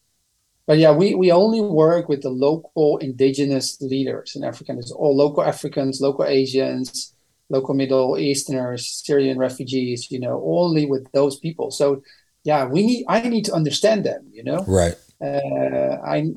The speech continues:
Speaker 1: so I've, I've learned a lot from the book Culture Map from, from Erin Meyer, which is a lady, she's done a lot of, uh, cross-cultural research,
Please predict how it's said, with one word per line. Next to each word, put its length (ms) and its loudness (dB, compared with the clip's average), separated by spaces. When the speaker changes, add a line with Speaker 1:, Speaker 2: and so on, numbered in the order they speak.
Speaker 1:
so 240 2
I've, 340 2
I've 180 2
learned 260 -2
a 60 2
lot 260 2
from 120 -4
the 60 -4
book 200 -2
Culture 420 -2
Map 240 -2
from, 280 -4
from 280 -6
Erin 300 4
Meyer, 480 0
which 180 -4
is 200 -4
a 140 8
lady, 320 6
she's 300 -4
done 160 2
a 60 2
lot 160 6
of, 180 -2
uh, 200 0
cross-cultural 840 0
research, 760 -2